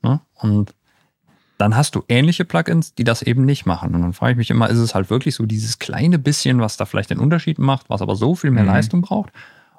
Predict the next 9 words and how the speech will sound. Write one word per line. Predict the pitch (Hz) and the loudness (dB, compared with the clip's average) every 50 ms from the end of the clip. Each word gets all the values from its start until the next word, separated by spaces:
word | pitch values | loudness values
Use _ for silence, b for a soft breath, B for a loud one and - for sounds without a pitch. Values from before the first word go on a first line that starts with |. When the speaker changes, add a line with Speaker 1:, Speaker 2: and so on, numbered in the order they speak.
| B B | B B
Speaker 1:
Oder | - 139 143 151 156 147 147 139 127 123 - - | -2 0 2 2 2 2 2 2 2 0 0 -2
ist | 127 117 | -4 -4
es | 120 110 - | -4 -6 -4
einfach, | - - 110 107 - 104 104 101 - - - _ _ _ _ _ | -2 -2 -2 -2 0 -2 -2 -2 -4 -8 -18 _ _ _ _ _
der | - 87 | -2 0
andere | 107 110 104 95 95 | 2 2 2 2 0
hat | 95 - - | -2 -2 -2
mehr | 101 92 85 | -2 -2 -2
optimiert? | - - - - 85 - - - | -4 -8 -6 -6 -6 -6 -6 -12